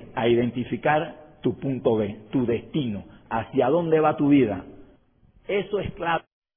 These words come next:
Yo le-, los invito a que mañana lunes hagan un ejercicio. Vayan para que ustedes vean lo tonto que se siente hacer esto, pero también la risa que te va a dar. Váyanse a una agencia de viaje.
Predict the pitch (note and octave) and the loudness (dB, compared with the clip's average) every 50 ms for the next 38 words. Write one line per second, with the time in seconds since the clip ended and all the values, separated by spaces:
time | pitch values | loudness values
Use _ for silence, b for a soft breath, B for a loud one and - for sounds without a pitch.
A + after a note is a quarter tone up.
0 | _ _ - E3+ F#3 G3+ A3 A3+ A#3+ - G3+ E3+ E3+ E3+ E3 F3 G#3+ A3 - A3 | _ _ 4 4 6 6 6 4 4 4 4 4 4 4 2 0 -2 4 4 4
1 | - - F#3 D#3+ D#3 D#3+ F#3 G3 G3+ G3+ G3+ G#3 A#3 A3+ G3 E3+ E3 E3 F3 F3 | 6 6 4 2 2 0 0 0 2 2 2 4 4 4 4 4 4 2 2 2
2 | F#3 F#3 F#3 F#3 F#3 F#3+ F3 D3+ A#2+ - - D3 B2+ - - F#2+ F2+ A#2+ F#3+ F#3+ | 2 0 0 0 2 4 4 4 2 2 0 0 0 0 -6 -8 2 2 4 4
3 | G3+ G#3+ G#3 - E3+ C#3+ C#3 A#2+ C#3 C3+ - F3 F3 F#3+ F#3 F#3+ G3 - B B | 6 4 4 4 4 4 4 2 0 2 4 4 4 4 2 0 -4 -8 B B
4 | B B B B B B B - C3 D3 D3+ D3 - - A#3+ A#3+ A#3+ A3+ A#3+ G#3 | B B B B B B B 4 4 4 4 4 6 6 6 6 6 4 2 4
5 | - F#3+ E3+ - F3 - F#3 F#3+ F#3 F#3+ F#3 E3 - D#3 D3 C#3 B2 - - A#2 | 4 2 2 2 0 2 2 2 4 2 0 2 4 4 4 4 2 2 -2 -4
6 | G2 - C3+ B2+ A#2+ A#2+ A#2+ B2 D3 E3 E3+ E3 D#3+ D#3 D3+ F3 E3 - E3 C3+ | -2 0 -2 0 0 0 -2 0 0 -2 0 0 0 2 2 2 4 4 2 2
7 | B2 G#2+ A2+ A2 A#2 A2+ G#2 F#2+ F2 - - - - - - - A#2 C#3 F3 G3 | 2 0 0 0 0 0 0 -2 -4 -8 -14 -20 -20 -20 -20 -4 -2 0 0 0
8 | G3 F#3+ G#3 F#3+ F#3+ F#3+ F3 F#3 F#3 F3+ F#3+ F3 D#3 D3 D3 C3+ A2+ G2+ G2 F#2+ | 2 4 4 4 4 2 0 0 0 2 4 4 4 6 4 4 4 0 -4 -6